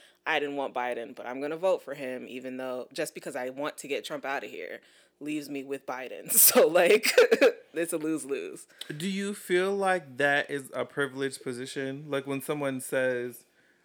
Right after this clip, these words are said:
Speaker 2: "I'm making the choice to not vote for Biden because I want to, it, it,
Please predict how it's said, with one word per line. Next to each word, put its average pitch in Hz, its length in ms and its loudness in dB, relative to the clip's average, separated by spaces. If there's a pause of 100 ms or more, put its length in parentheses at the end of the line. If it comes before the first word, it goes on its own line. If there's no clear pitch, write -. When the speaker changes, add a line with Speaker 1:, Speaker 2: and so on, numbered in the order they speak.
Speaker 2:
"I'm 139 220 2
making 135 320 -4
the 123 100 -4
choice 127 380 -4 (120)
to 127 140 -6
not 120 600 -4
vote 123 280 0
for 120 120 -8
Biden 104 580 -6 (920)
because 123 440 0
I 120 200 -4
want 123 360 -6
to, 123 400 -10
it, 123 160 -6
it, 110 160 -12